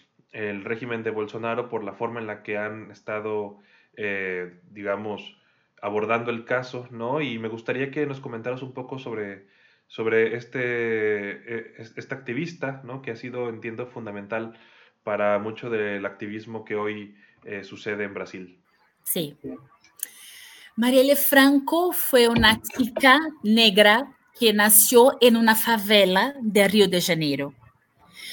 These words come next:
Speaker 2: Eh, su mamá y su papá eran trabajadores y, y ella era una niña de la favela, como somos tantas de nosotras.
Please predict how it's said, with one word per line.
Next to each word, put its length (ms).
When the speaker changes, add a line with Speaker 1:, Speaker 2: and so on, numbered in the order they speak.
Speaker 2:
Eh, 200
su 200
mamá 440
y 80
su 180
papá 560
eran 220
trabajadores 1400
y, 640
y 160
ella 540
era 340
una 220
niña 320
de 100
la 100
favela, 640
como 460
somos 480
tantas 640
de 140
nosotras. 800